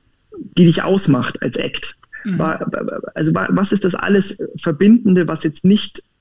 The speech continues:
Speaker 1: die Musik ist?
Speaker 2: Ja, und die auch
Speaker 1: Also
Speaker 2: dein
Speaker 1: es
Speaker 2: Handeln
Speaker 1: ist
Speaker 2: leitet
Speaker 1: genau,
Speaker 2: wahrscheinlich.
Speaker 1: genau, richtig. Es ist, es ist eine Haltung, im Zweifel ja auch eine politische Haltung.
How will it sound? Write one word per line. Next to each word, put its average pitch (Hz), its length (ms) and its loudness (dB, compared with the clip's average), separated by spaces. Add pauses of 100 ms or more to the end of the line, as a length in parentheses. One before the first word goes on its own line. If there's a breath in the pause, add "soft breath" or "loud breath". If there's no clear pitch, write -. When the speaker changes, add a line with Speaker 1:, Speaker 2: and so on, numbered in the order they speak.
(160)
Speaker 1:
die 170 140 4
Musik 170 440 2
ist? - 380 -8
Speaker 2:
Ja, 214 180 -2
und 196 140 -2
die 208 100 2
auch 196 60 2
Speaker 1:
Also 143 140 0
Speaker 2:
dein 190 180 0
Speaker 1:
es 151 60 0
Speaker 2:
Handeln 226 280 2
Speaker 1:
ist 175 380 -2 (100)
Speaker 2:
leitet 180 640 -6
Speaker 1:
genau, 214 300 4
Speaker 2:
wahrscheinlich. 147 320 -10
Speaker 1:
genau, 165 260 -2
richtig. 156 400 -4
Es 175 100 -4
ist, - 220 -2
es 185 100 0
ist 196 120 0
eine 175 200 2
Haltung, 170 540 2 (100)
im 156 100 0
Zweifel 156 460 0
ja 143 140 0
auch 143 100 -4
eine 160 120 4
politische 170 580 2
Haltung. 127 420 -2